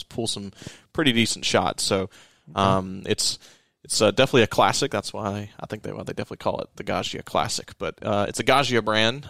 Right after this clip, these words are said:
Speaker 1: Um, uh, it's definitely not the most expensive machine out there, not the cheapest. Uh, there's definitely some really fancier machines out there, like the Rancilios or
Speaker 2: Yeah.
Speaker 1: even some of the Breville machines or Sage, depending on what part of the world you're in.
Speaker 2: Yeah.
Speaker 1: Um, brands that,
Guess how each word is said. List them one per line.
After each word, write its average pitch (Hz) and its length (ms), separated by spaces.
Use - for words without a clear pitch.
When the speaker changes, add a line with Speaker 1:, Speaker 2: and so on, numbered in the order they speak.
Speaker 1:
Um, 107 400
uh, 104 260
it's - 140
definitely 139 220
not 120 160
the 120 60
most 113 200
expensive 131 360
machine 120 280
out 113 180
there, 110 320
not 110 160
the - 60
cheapest. - 600
Uh, 101 180
there's 101 160
definitely 113 260
some 104 380
really 113 220
fancier 101 520
machines 101 360
out 98 160
there, 98 420
like 101 180
the 98 160
Rancilios 104 880
or 95 220
Speaker 2:
Yeah. 104 240
Speaker 1:
even 98 240
some 101 160
of 92 60
the 92 60
Breville 101 340
machines 98 600
or 101 160
Sage, 95 460
depending 107 280
on 98 60
what - 120
part 98 120
of - 40
the 107 40
world 101 260
you're 92 100
in. 98 200
Speaker 2:
Yeah. 101 200
Speaker 1:
Um, 95 360
brands 98 560
that, 101 180